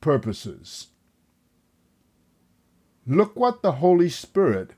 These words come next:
helps accomplish. Verse twenty-three, remittance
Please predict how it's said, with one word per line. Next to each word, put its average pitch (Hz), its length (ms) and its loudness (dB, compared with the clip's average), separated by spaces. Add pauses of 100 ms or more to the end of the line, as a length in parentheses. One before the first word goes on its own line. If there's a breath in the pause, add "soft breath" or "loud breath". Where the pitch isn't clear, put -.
(100)
helps - 420 0
accomplish. 135 840 -6 (360)
Verse 127 320 0
twenty-three, 147 760 0 (720 soft breath)
remittance 180 960 2